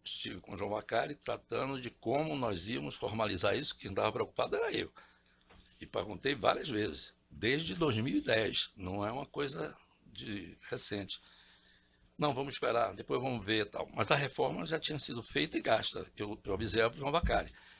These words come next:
"Eu não posso continuar, um investimento muito alto." Pra você ter, o senhor ter ideia, só pra es-, esclarecer um pouco mais o que eu tô dizendo, mesmo não tendo sido perguntado, é, o lucro daquele empreendimento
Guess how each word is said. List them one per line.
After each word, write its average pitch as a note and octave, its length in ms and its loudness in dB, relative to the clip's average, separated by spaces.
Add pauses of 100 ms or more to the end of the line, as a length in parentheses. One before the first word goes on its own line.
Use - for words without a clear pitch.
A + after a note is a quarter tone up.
(300)
"Eu F#2+ 80 -4
não C#3+ 80 0
posso - 260 4
continuar, D3+ 520 2
um G2+ 60 2
investimento A#2+ 560 0
muito C#3+ 280 0
alto." - 240 4
Pra - 120 -14
você F3+ 100 0
ter, - 240 -2
o - 80 -6
senhor - 180 -2
ter F#2+ 180 0
ideia, G#2+ 360 -2 (580)
só - 200 -4
pra G#2+ 400 -4 (840)
es-, - 220 -8 (180)
esclarecer - 540 -2
um E2 80 -6
pouco - 260 -6
mais E2+ 240 -4
o E2 60 -10
que - 80 -12
eu - 40 -16
tô E2+ 120 -10
dizendo, F#2 480 -4
mesmo F2 300 -6
não D#2+ 100 -10
tendo D#2 240 -10
sido E2+ 220 -8
perguntado, F2+ 580 -4 (800)
é, G#2+ 440 2 (800)
o B2+ 120 -2
lucro E3+ 440 2
daquele G2+ 340 0
empreendimento F2 680 0